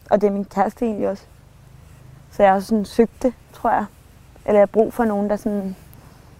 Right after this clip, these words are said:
er ret stabile i deres følelsesliv. Fordi det er jeg ikke selv. På godt og ondt, så er Daniel min havn.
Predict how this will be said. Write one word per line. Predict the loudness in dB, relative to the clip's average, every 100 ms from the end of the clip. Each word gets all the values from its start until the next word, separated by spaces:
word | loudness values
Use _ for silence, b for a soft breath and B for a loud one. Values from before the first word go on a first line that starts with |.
| -20 -2
er | 0 0
ret | -2
stabile | -4 -2 0 0 0 -2
i |
deres | 0 -2 -4
følelsesliv. | -4 -2 -2 -6 -6 -8 -12 -20 -20 -20 -20 -20 -20 -8
Fordi | -2 0
det | 2
er |
jeg | 2
ikke | 0 -6
selv. | -10 -10 -18 -20 -20 -20 -20 -20 -20 -20 -20 -20 -20 _ -12
På | -8
godt | 2 2
og | 4
ondt, | 0 -2
så | 0
er | 0
Daniel | 0 -4 -4
min | -8 -8
havn. | -6 -6 -6